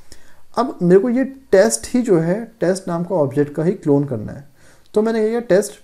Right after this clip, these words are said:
टी टू नाम से मैंने इसको clone कर दिया। तो मैंने इसकी exactly copy बनानी होगी,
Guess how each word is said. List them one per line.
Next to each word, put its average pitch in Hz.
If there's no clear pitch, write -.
टी 202
टू 240
नाम 156
से 151
मैंने 135
इसको 202
clone 220
कर 208
दिया। 175
तो 208
मैंने 214
इसकी 208
exactly 143
copy 185
बनानी 180
होगी, 180